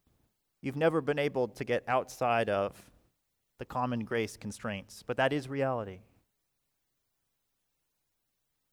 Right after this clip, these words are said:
Here it is, coming against Jesus, the, the prophet, the healer, the miracle worker, the one who came to bring blessings upon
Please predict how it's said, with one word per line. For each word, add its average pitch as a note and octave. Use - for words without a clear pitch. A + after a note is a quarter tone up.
Here C#3
it C3+
is, A#2+
coming C#3
against G#2+
Jesus, G#2+
the, G#2+
the A#2
prophet, C#3+
the -
healer, C3
the G#2+
miracle A2+
worker, G#2
the B2+
one C3+
who C3
came A#2
to A2+
bring A2+
blessings A#2
upon G#2